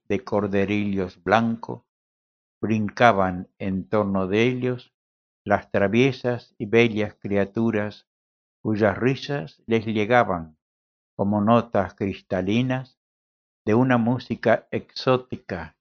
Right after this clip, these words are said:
en aquel hogar abatido poco hacía por el más amargo infortunio.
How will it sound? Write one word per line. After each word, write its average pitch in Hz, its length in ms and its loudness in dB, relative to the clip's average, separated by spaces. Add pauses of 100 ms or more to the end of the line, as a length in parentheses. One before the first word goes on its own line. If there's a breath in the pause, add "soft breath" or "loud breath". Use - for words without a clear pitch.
(600)
en 101 200 0
aquel 107 500 0 (140)
hogar 98 600 2 (160)
abatido 98 840 -2
poco 123 340 -2
hacía 135 580 -6 (800)
por 101 340 -4
el 98 200 -2
más 113 420 -2
amargo 98 760 -2
infortunio. 90 920 -8